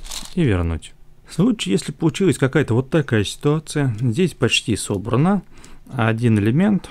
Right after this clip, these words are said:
ну или больше, остались вот на этой передней грани и не хотят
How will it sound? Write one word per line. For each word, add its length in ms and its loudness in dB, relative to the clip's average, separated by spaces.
ну 180 2
или 120 0
больше, 540 0
остались 680 -2
вот 220 -4
на 140 2
этой 180 -2
передней 440 0
грани 460 2
и 420 0
не 200 2
хотят 520 0